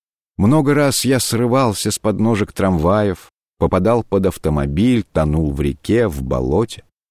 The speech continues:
Но благость Божия давала мне время на покаяние. Поистине Божиим мановением, против моей воли,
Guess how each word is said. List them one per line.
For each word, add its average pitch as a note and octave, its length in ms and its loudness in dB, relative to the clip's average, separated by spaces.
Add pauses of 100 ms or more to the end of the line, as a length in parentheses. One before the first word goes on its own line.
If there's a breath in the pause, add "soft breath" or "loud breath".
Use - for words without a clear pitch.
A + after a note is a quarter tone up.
(280)
Но D2+ 140 0
благость D#2+ 520 0
Божия C2 500 -4 (520)
давала C3+ 480 0
мне A2+ 300 0
время G2+ 460 0
на F2 120 -2
покаяние. C2+ 680 -8 (880)
Поистине A2 640 0
Божиим A2+ 500 0
мановением, A2+ 880 -2 (180)
против C3 440 0
моей C#2+ 320 0
воли, F2 440 0